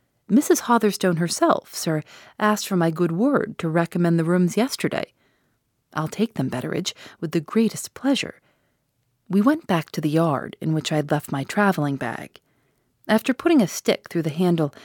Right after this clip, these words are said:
and swinging the bag over his shoulder, Betteridge appeared to relapse into the bewilderment which my sudden appearance had caused when I surprised him in the beehive chair. He looked incredulously at the house, and then he wheeled about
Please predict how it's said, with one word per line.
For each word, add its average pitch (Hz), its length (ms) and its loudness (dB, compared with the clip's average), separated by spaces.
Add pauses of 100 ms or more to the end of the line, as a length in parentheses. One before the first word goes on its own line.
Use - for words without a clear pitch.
(200)
and 170 200 -2
swinging 185 380 2
the 156 60 0
bag 170 340 2
over 156 220 2
his 147 80 -2
shoulder, - 520 0 (440)
Betteridge 214 640 -2 (280)
appeared 175 380 0
to 170 100 -6
relapse 175 540 0
into 165 180 -6
the 165 100 0
bewilderment 180 800 0 (260)
which - 180 -12
my 147 120 -2
sudden 170 300 0
appearance 160 480 -2
had 156 160 -10
caused - 560 0
when 156 120 -2
I 143 100 -2
surprised 233 680 -2
him - 180 -8
in 151 100 -4
the 147 60 -2
beehive 143 540 -4
chair. - 460 -4 (720)
He 277 160 0
looked 320 280 -4 (220)
incredulously 190 840 -2
at - 120 -10
the - 180 -6
house, 175 320 0 (420)
and 180 140 -2
then 185 80 2
he 175 80 0
wheeled 170 280 0
about 190 440 0